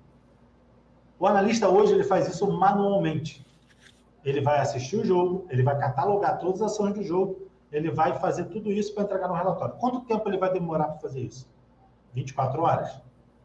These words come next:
Então, vamos dizer que ele demore vinte e quatro horas pra fazer isso, ou vamos dizer até menos, doze horas, porque ele ca-, fez isso no jogo,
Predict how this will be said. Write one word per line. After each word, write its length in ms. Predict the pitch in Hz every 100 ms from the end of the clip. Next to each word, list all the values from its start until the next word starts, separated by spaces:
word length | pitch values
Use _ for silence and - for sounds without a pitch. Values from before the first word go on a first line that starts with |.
| _ 127
Então, 220 | 135 143
vamos 180 | 156 135
dizer 180 | 160 160
que 80 |
ele 100 | 170
demore 400 | 165 165 165 196
vinte 240 | 190 202 202
e 40 |
quatro 300 | - 190 -
horas 200 | 151 147
pra 100 | -
fazer 280 | - 165 165
isso, 460 | 160 202 - - - _ _ _
ou 120 | 165
vamos 180 | 170 202
dizer 160 | - 202
até 200 | 202 208
menos, 340 | 180 185 147
doze 300 | 135 190 170
horas, 300 | 165 190 190
porque 240 | 202 - 170
ele 120 | 165
ca-, 300 | - 156 -
fez 180 | 175 175
isso 180 | 175 180
no 80 | 160
jogo, 540 | 131 202 220 214 -